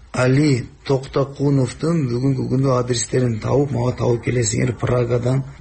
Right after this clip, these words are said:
тирүүлүк мага алып келесиңер деп ушундай буйруктарды берет. Али Токтокуновдун бүгүнкү күндөгү данныйлары.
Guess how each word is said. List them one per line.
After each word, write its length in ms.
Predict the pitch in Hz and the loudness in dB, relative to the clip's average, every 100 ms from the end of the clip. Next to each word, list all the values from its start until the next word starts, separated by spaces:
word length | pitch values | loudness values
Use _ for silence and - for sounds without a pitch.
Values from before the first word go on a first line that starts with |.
| - | -2
тирүүлүк 880 | 123 123 123 131 135 117 117 110 139 | 0 2 2 2 2 2 0 -2 -4
мага 300 | 123 113 113 - - - | -2 -2 -4 -6 -18 -2
алып 240 | 113 107 123 | 0 0 2
келесиңер 500 | 117 104 113 110 107 | 2 2 2 0 2
деп 240 | 123 131 | 0 -2
ушундай 340 | - - 117 110 | -4 0 0 2
буйруктарды 580 | 110 120 123 123 117 113 | 2 0 0 -4 -2 -2
берет. 640 | 113 110 113 110 110 - | -2 -2 -2 -2 -4 -2
Али 260 | 127 127 135 | -2 0 -2
Токтокуновдун 760 | 135 120 - 120 123 110 127 | -4 -6 -2 -2 -2 -2 -2
бүгүнкү 320 | 117 117 110 117 | 0 2 0 -2
күндөгү 320 | 113 113 120 | 0 0 0
данныйлары. 720 | 110 113 113 110 104 104 110 | 0 2 2 0 0 0 -2